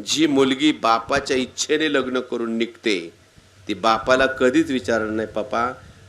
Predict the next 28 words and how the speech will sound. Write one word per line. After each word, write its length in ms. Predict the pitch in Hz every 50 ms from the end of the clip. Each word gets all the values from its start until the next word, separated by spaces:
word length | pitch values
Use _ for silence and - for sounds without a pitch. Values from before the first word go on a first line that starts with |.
| -
तिथं 200 | - 104 101 113
का, 240 | 110 - - 113 117
कसं 380 | 113 - - - 117 - - 117
आहे, 260 | 110 98 95 - - - - - _ - - - -
मला 160 | 98 104 110 110
समजून 460 | - - 113 107 107 101 110 110 110
घेतील, 460 | 104 104 95 - 117 107 104 101 98
सारवावं 500 | - - 104 104 98 101 104 107 107 107
लागेल, 360 | 107 101 98 104 107 101 85 - - _ _ _
फ्रीज 240 | - 107 107 107 104
आहे," 420 | 107 101 101 107 110 104 95 - - - _ - - _ _ _ -
याचा 220 | 110 104 - 117
विचार 360 | 113 110 107 - - 113 110
नाही 180 | 107 110 107 101
करत. 280 | 104 - 98 92 95 95 - _ _ _ _ _ _ _
बापाने 520 | 104 120 117 117 - - 139 147 156 160
ज्याच्याशी 520 | 156 156 147 135 135 - 143 139 - - 202
विश्वासाने 680 | 180 - - - 147 143 135 139 143 131 135 131 120
लग्न 180 | 120 113 120
लावून 340 | 120 117 113 113 110 110 107
दिले, 260 | 104 104 98 98 95 92 92 - - - - -
त्याच्या 260 | - 120 113 - 127
मागं 300 | 120 123 120 120 123 123
गुपचूप 420 | 120 135 135 - - - 175 180 -
निघते 320 | 139 127 127 127 - 135
ही 240 | 131 123 123 120 110 - _
कन्या 400 | - 113 104 107 107 113 113 117
गरीब. 400 | 113 113 113 113 117 120 113 104